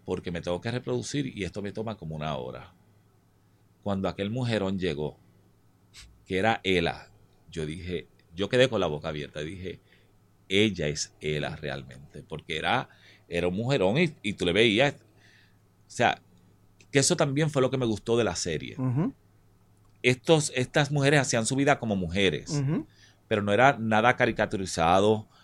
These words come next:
Speaker 1: no era nada, este, burlón, era simplemente que ellos le hicieron como, que ellas vivían como mujeres, porque en mi novela la única mujer es Ela.
Speaker 2: Ujú.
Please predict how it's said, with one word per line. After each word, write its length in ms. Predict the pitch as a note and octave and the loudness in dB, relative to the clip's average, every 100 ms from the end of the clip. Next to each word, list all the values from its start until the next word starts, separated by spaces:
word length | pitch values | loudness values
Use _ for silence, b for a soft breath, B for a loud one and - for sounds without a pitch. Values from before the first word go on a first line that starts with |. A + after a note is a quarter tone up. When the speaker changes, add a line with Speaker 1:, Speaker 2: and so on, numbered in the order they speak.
| _ | _
Speaker 1:
no 120 | G2+ G2+ | -2 2
era 160 | A2+ | 4
nada, 340 | A2+ A2 A#2 G#2 | 4 6 8 6
este, 280 | F#2+ - | 2 0
burlón, 460 | F#2+ F#2 F2 G2+ D3 | 0 2 2 0 0
era 180 | F2+ G#2+ | 2 4
simplemente 760 | C3+ A2+ A2 A2+ F3+ G3 E3 - | 2 -2 -2 0 0 0 -2 0
que 100 | G2 | 0
ellos 160 | F2 G#2+ | 0 -2
le 80 | |
hicieron 520 | B2+ - C3+ D#3 C#3+ A2+ | -2 2 4 4 2 -2
como, 460 | - G2 C3 D#3+ D3 | 0 2 2 0 -4
que 80 | - | -2
ellas 160 | F#2+ A2+ | 0 0
vivían 280 | B2+ B2+ C3 | 0 0 0
como 140 | D3 | -2
mujeres, 300 | D#3 A#2 B2 | 0 0 0
porque 220 | - A#2 A#2 | 0 0 -2
en 60 | |
mi 60 | A2 | 0
novela 280 | F#2+ F#2 C#3 | 0 2 2
la 140 | C3 | 2
única 240 | G#2+ B2+ | 0 -2
mujer 240 | D3+ B2 A2 | -2 -2 -2
es 100 | E2+ | 0
Ela. 300 | G2 - - _ - | -2 -2 -6 _ -4
Speaker 2:
Ujú. 400 | B2+ B2 D#3+ | -2 0 -2